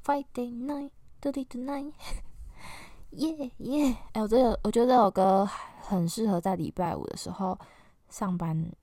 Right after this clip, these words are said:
哎，快要下班的时候听，这首会还觉得很快乐，而且我觉得它里面的 rap 有点可爱。<laughs> 就是那种，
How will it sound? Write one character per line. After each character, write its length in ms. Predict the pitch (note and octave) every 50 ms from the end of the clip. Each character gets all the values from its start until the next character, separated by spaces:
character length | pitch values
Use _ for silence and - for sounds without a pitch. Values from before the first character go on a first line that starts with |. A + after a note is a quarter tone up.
| _
哎， 160 | - F3 F3 E3+ -
快 160 | - - G3
要 60 | F#3+
下 160 | - - G3+
班 140 | F#3 E3 E3+
的 60 | F3
时 80 | E3+ E3+
候 80 | E3 E3+
听， 220 | - E3+ E3 D#3+
这 100 | E3 E3
首 120 | E3+ F3
会 160 | E3+ F3 F3 E3+
还 80 | E3 D#3+
觉 140 | - E3
得 100 | E3 E3
很 300 | E3 D#3+ F3 E3+ E3 E3
快 260 | E3+ - F#3 F3+ F3+ F3+
乐， 140 | F3+ E3+
而 80 | F3 F#3+
且 100 | G3 G3+
我 300 | G3 - - - - - -
觉 80 | -
得 20 | C4
它 100 | C4+ B3+
里 80 | G#3
面 180 | F3+ G3+ G3+ F#3
的 80 | G3 G#3
rap 340 | G#3 F3 G2+ - - D#3+
有 200 | - - E3+ E3+
点 180 | F#3 F3+ E3+ F3+
可 180 | - - - - -
爱。 300 | - - - - F#3 - _ - - - _ - _ _ _ _ _ - - - - E3 E3+ - - -
<laughs> 1160 | - - - F3+ - - - - - - - - - - - - - G4+ F#4 - - - -
就 80 | - D4+
是 260 | C#4+ D4+ D#4 D4+ D4 - - - - - -
那 120 | - C#4 C4
种， 280 | A#3+ G3 E3 F3+ G3